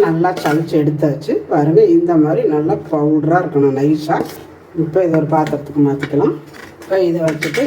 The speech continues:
இதுல நான் தேவையான அளவு ஒரு, இதால ஒரு ரெண்டரை ஸ்பூனு நான் எடுத்து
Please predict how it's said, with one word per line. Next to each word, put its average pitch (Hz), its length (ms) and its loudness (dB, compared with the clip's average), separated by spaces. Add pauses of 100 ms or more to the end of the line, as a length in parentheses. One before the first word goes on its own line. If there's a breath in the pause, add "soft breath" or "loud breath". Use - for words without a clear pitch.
இதுல 196 200 0 (440)
நான் 160 260 -6
தேவையான 185 360 2
அளவு 254 180 -2 (100)
ஒரு, 147 120 2 (580 loud breath)
இதால 165 300 2 (100)
ஒரு 190 140 0 (680)
ரெண்டரை 220 380 2
ஸ்பூனு 180 340 2
நான் 339 120 2
எடுத்து 147 180 -6